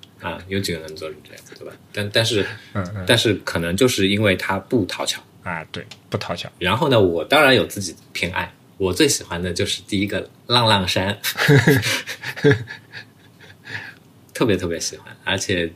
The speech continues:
Speaker 1: 讨巧讨的就是特别好。整个的故事里面的那些，那些小心思的安排也都特别，特别的好。大王从头到尾没出现过，
Speaker 2: 嗯。
Speaker 1: 对吧？然后，然后孙悟空吊儿郎当的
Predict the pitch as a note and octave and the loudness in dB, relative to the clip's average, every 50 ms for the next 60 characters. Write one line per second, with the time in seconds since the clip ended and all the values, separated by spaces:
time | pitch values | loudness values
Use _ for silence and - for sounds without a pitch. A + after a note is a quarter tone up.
0 | - - - - - F2+ F#2 - - G2 F#2+ - - - - - - F#2+ A2 A2 | -14 -14 -14 -4 0 2 2 2 2 0 -2 -2 -4 -10 -10 -10 -8 -4 -4 -4
1 | - - D#2+ D#2 - _ - - G#2+ - D#2+ D2+ - - - - - _ - _ | -4 -4 -8 -10 -10 _ -4 -4 -2 -2 -2 -4 -4 -8 -12 -16 -20 _ -20 _
2 | _ - - F#2 F2+ F2+ F#2 C#3+ E3 D#3 C#3 B2+ B2+ A#2 G#2+ G#2 G2+ - _ - | _ -2 0 0 0 2 4 4 6 6 6 4 4 2 2 0 -2 -4 _ 4
3 | F3 E3 C3+ - - A#2 G2+ F2+ E2+ E2 E2+ F#2 F#2 F#2 F#2 G#2 G#2 G2+ - G#2+ | 4 4 4 4 2 0 0 0 -4 -4 -4 -2 -2 -2 0 -2 -2 -2 -2 -2
4 | G2+ G2 G2 G2+ - - _ - _ _ _ _ - A#2 A2+ G#2+ A2+ A2+ - - | -4 -4 -4 -8 -12 -20 _ -20 _ _ _ _ -6 -4 -2 -2 -2 -2 0 -2
5 | - - - - G#2+ A#2+ A#2+ - - G#2+ G2+ - - A#2 B2 B2 - F#2+ D#2+ - | -4 -4 -2 -2 0 0 0 -2 -2 0 0 2 0 0 -2 -2 -6 -8 -10 -10
6 | - D#2 - - D#2+ - - - - - - - - - F2 - E2 - - E2+ | -12 -12 -12 -14 -14 -14 -16 -18 -20 -18 -16 -16 -14 -12 -12 -12 -14 -14 -12 -12
7 | D#2 - - - - - - _ _ _ - _ _ _ - - - _ - _ | -10 -10 -10 -12 -12 -14 -16 _ _ _ -20 _ _ _ -20 -20 -20 _ -4 _
8 | D#3+ C#3 A#2+ G2 E2+ E2+ F#2+ F#2+ - G#2 G#2 - - G#2+ G#2+ B2+ G#2+ F#2+ F2 E2 | 4 6 6 6 4 2 0 0 0 0 2 2 2 2 4 4 4 4 4 2
9 | D#2+ D#2+ E2+ - - - - - E2 - E2 - - - - - _ - - _ | 0 -2 -4 -2 -2 -2 0 0 -2 -2 -4 -8 -12 -16 -20 -20 _ -20 -20 _
10 | - - - - - - - - - _ _ _ _ _ - E2+ D#2+ D2+ - - | -18 -16 -16 -14 -14 -14 -16 -16 -16 _ _ _ _ _ -10 -8 -8 -8 -10 -6
11 | F2+ E2+ F2 - A#2 A2 G#2 G2 F#2+ F#2 F#2 - _ _ _ - _ _ _ _ | -6 -6 -2 0 2 4 4 4 2 2 0 -6 _ _ _ -20 _ _ _ _
12 | _ - F#2 F#2 F#2 A#2 A2 G#2+ G#2 G2 G2 - C#3 C3+ B2+ G#2+ F#2+ - A2 A2 | _ -4 -4 0 2 2 4 4 4 2 4 6 8 8 8 6 6 4 0 2
13 | G#2+ G#2+ D#2 D2+ E2+ F#2 G#2 G#2+ A2+ A2+ A2+ A2+ A2+ A#2 G#2 F#2+ F2 D#2+ - | 4 2 2 4 4 4 4 4 4 4 2 2 4 4 4 4 4 2 -2